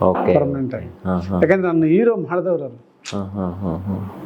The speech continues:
Speaker 2: ಅರ್ಥ
Speaker 1: ಎಸ್,
Speaker 2: ಆಯ್ತಲ್ಲ?
Speaker 1: ಎಸ್, ಎಸ್, ಎಸ್.
Speaker 2: ನೀನು ಹೀರೋ ಆಗು ಅಂತ ಹೇಳ್ದವ್ರು ಅವ್ರು. ಅವ್ರ ಇನ್ಸ್ಪಿರೇಷನ್ ಇಂದ ನಾನು ಚಿಕ್ಕ ವಯಸ್ಸಿಂದ ಮೇಲ್ ಬಂದಿರೋನು.
Speaker 1: ಹ್ಮ್.
Speaker 2: ಇದಕ್ಕಿನ್ನ ಸಾಧನೆ ಮಾಡ್ಬೇಕಾದ್ರೆ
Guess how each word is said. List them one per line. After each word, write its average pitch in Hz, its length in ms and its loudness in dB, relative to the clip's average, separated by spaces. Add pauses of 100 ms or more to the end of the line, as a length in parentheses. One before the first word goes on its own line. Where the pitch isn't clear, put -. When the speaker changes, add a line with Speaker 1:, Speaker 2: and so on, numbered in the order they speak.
(120)
Speaker 2:
ಅರ್ಥ - 100 0
Speaker 1:
ಎಸ್, 139 120 6
Speaker 2:
ಆಯ್ತಲ್ಲ? 131 380 2
Speaker 1:
ಎಸ್, - 280 -6
ಎಸ್, - 360 -2
ಎಸ್. 165 100 4
Speaker 2:
ನೀನು 160 140 6
ಹೀರೋ 202 240 4
ಆಗು 185 400 -2
ಅಂತ 190 220 -6
ಹೇಳ್ದವ್ರು 208 400 0
ಅವ್ರು. 120 340 -8
ಅವ್ರ 160 220 2
ಇನ್ಸ್ಪಿರೇಷನ್ 185 480 0
ಇಂದ 185 100 -2
ನಾನು 175 180 0
ಚಿಕ್ಕ 165 220 -4
ವಯಸ್ಸಿಂದ 170 320 2
ಮೇಲ್ 165 320 0
ಬಂದಿರೋನು. 123 580 -4 (880)
Speaker 1:
ಹ್ಮ್. 113 100 4
Speaker 2:
ಇದಕ್ಕಿನ್ನ 202 640 6
ಸಾಧನೆ 202 440 2
ಮಾಡ್ಬೇಕಾದ್ರೆ 175 960 2